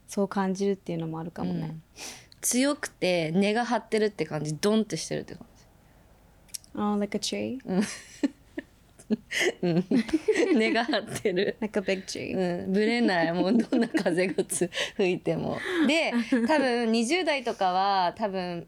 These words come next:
Speaker 2: こう迷ってることとかたくさんあったんだけど、今はすごい年齢を重ねて、
Speaker 1: うん。
Speaker 2: 経験値も高くなってきてるから、そのぶれなさが、なんか頑固なぶれなさじゃなくって、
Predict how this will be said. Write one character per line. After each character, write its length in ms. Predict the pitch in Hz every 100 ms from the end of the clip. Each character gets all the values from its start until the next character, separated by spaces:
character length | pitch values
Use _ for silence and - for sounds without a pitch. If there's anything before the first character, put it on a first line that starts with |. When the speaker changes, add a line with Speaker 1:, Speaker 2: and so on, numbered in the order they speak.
| -
Speaker 2:
こ 80 | 190
う 40 |
迷 220 | 185 190 226
っ 40 |
て 140 | 226 170
る 100 | 160
こ 100 | 156
と 100 | 156
と 120 | -
か 100 | 165
た 120 | 175
く 80 | 165
さ 160 | - 185
ん 40 |
あ 20 | 180
っ 40 |
た 160 | 170 165
ん 80 |
だ 80 | 160
け 160 | - 208
ど、 220 | 247 208
今 320 | 269 254 226
は 440 | 214 262 247 180 - - - -
す 180 | - 214
ご 140 | 214
い 80 | 190
年 240 | 190 190 196
齢 120 | 190
を 40 |
重 280 | 190 185 196
ね 160 | 196 185
て、 400 | 226 226 190 226
Speaker 1:
う 160 | 226
ん。 240 | 208 185 202 -
Speaker 2:
経 160 | - 190
験 280 | 202 190 180
値 140 | 165
も 240 | 156 147 - _ - -
高 240 | - 185 185
く 120 | 185
な 120 | 196
っ 40 | 185
て 160 | 175
き 80 | -
て 120 | 175
る 80 | 160
か 180 | 165 165
ら、 320 | 185 165 151 - _ -
そ 160 | -
の 180 | 190 180
ぶ 160 | 170 208
れ 200 | 254 254
な 180 | 254 247
さ 240 | 202 160
が、 320 | 180 202 170
な 120 | 185
ん 40 | 175
か 100 | 180
頑 280 | 214 277 269
固 140 | 202
な 100 | 180
ぶ 100 | 170
れ 100 | 175
な 120 | 180
さ 120 | 180
じ 60 | 170
ゃ 40 |
な 140 | 170 170
く 100 | 165
っ 40 |
て、 440 | 160 - 285 208